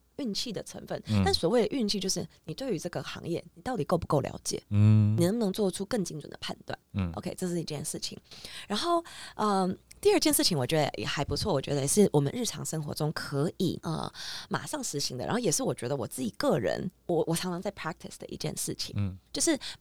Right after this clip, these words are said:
Speaker 1: 每天晚上睡觉之前或者早上起来的时-，
Speaker 2: 嗯。
Speaker 1: 呃，就是你每晚睡觉之前，
Speaker 2: 嗯。
Speaker 1: 或你回家的时候，你可以写下三件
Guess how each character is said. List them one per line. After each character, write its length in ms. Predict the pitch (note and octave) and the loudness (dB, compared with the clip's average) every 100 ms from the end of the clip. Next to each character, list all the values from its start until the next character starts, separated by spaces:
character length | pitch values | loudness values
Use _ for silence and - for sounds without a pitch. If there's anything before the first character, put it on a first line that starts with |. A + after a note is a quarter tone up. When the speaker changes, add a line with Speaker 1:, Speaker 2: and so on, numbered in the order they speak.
| - _ | -20 _
Speaker 1:
每 240 | F#3+ C#3+ | 2 2
天 320 | - A3+ A3+ | 0 0 0
晚 140 | F3+ - | -2 -2
上 240 | - G3+ - | -2 -2 -2
睡 180 | - F#3+ | -4 -2
觉 140 | D3+ | -2
之 100 | D3 | -2
前 240 | D3 - E3+ | -6 -6 -4
或 120 | E3 | -2
者 40 | |
早 60 | B2+ | 0
上 100 | D#3+ | 2
起 200 | - - | 0 -2
来 60 | - | -6
的 80 | |
时-， 100 | - - | -10 -4
Speaker 2:
嗯。 100 | F3+ | 0
Speaker 1:
呃， 40 | F3 | 4
就 100 | G#3 | 4
是 60 | |
你 40 | G#3+ | 4
每 140 | E3 | 0
晚 160 | E3 F#3+ | 0 0
睡 160 | B3+ | 0
觉 80 | A3 | -2
之 160 | - A3 | -2 0
前， 220 | - - | 2 0
Speaker 2:
嗯。 180 | - - - - - | -6 -12 -12 -12 2
Speaker 1:
或 120 | A#3 | 2
你 80 | D#3+ | 4
回 160 | D3 | 2
家 140 | D#3+ F3 | 2 2
的 60 | |
时 160 | - D#3 | 0 0
候， 180 | G3 E3+ | -2 -2
你 100 | D3+ | -4
可 220 | - F3 | -4 -4
以 80 | A3 | 0
写 240 | - - | 0 0
下 260 | - F3 E3 | -4 -4 -4
三 380 | - A3 A3 | -6 -4 -4
件 260 | - B3 | 0 0